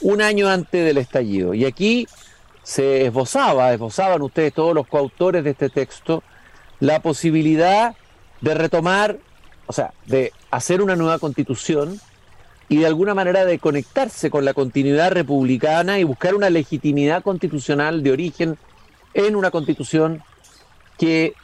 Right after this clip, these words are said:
eh, es la constitución del veinticinco. Eh,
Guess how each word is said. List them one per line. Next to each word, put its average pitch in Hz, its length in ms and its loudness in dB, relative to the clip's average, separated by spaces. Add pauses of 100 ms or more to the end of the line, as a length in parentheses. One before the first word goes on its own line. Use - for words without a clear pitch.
(300)
eh, 131 260 0
es 151 160 2
la 165 100 2
constitución 139 560 -4
del 123 160 0
veinticinco. 104 800 -4 (720)
Eh, 160 280 0